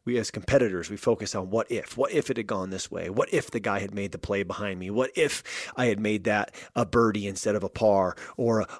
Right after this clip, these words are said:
a par instead of a bogey? What if, what if, what if?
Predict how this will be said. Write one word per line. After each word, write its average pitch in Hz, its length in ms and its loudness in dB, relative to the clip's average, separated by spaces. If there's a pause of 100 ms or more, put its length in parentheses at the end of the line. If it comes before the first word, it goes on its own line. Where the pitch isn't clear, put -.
a - 40 -6
par 110 360 6
instead 107 240 0
of 98 80 -6
a 101 40 -4
bogey? 107 400 4
What 143 280 6
if, 160 280 4
what 123 220 6
if, 110 240 -2
what 95 160 -2
if? - 300 -12